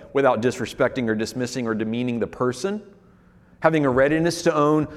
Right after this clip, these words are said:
our own responsibility in the, in the conflict and empathize with the other's viewpoint. Stay calm and non-defensive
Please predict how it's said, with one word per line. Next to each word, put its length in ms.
our 180
own 180
responsibility 920
in 100
the, 220
in 180
the 280
conflict 540
and 160
empathize 540
with 100
the 80
other's 240
viewpoint. 480
Stay 280
calm 440
and 80
non-defensive 840